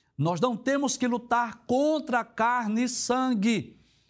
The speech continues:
mas contra os principados, contra as potestades, contra o príncipe das trevas, contra as hostes espirituais da maldade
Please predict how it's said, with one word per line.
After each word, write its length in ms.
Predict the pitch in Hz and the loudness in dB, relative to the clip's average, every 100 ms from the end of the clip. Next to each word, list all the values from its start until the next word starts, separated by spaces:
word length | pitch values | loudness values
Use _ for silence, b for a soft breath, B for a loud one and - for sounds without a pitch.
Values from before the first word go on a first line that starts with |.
| b | b
mas 420 | 151 214 220 - | 0 2 0 -4
contra 560 | - 240 247 240 226 190 | -4 0 0 0 0 -2
os 140 | 185 | -2
principados, 1080 | - 180 180 220 214 208 196 196 156 170 - | -6 -4 -4 -6 -4 -2 -2 -2 -4 -4 -6
contra 600 | - 214 233 233 220 196 | -6 -2 0 0 -2 -6
as 120 | 170 | -6
potestades, 1040 | - 180 175 196 - 208 196 190 165 175 - B B _ | -6 -8 -6 -8 -6 -4 -2 -2 -2 -4 -6 B B _
contra 500 | 254 254 247 208 190 | 0 2 0 -2 -2
o 60 | |
príncipe 480 | 175 190 190 - - | -2 -2 -4 -4 -4
das 240 | 160 185 - | -4 -4 -6
trevas, 640 | - 180 185 170 180 - | -4 -2 -2 -2 -4 -6
contra 580 | - 294 294 277 247 233 | -2 0 2 0 0 0
as 220 | 196 165 | 0 0
hostes 580 | 240 277 285 - 240 185 | 2 2 0 -2 -4 -2
espirituais 760 | 226 - 208 202 202 185 175 | -4 -4 -2 -2 -2 -2 -2
da 80 | 151 | -2
maldade 720 | 208 247 196 214 226 220 262 | 0 0 2 0 0 -2 -6